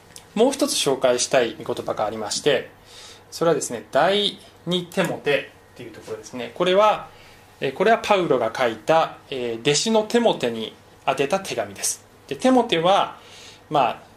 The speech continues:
えー、当時で、まあ、牧師のようなですね、人を、他のクリスチャンを導くような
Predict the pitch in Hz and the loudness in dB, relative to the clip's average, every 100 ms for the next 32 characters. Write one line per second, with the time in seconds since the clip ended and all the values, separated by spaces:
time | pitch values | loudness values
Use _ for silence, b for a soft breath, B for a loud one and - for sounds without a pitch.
0 | - - - 131 120 113 110 156 143 120 | -20 -20 -18 -10 -6 -6 -4 -2 -2 -2
1 | 113 107 - - - - - - - - | -6 -6 -10 -20 -20 -20 -20 -20 -20 -20
2 | 110 - 131 123 - 185 185 175 107 101 | -18 -8 -6 -4 -4 0 2 2 0 -8
3 | 131 117 - - 165 160 156 - - - | -8 -8 -10 -6 0 2 2 -2 -12 -14
4 | - 170 165 170 170 160 120 120 120 151 | 0 0 0 0 0 2 0 -2 0 0
5 | - 196 190 165 190 180 | 2 4 4 4 2 0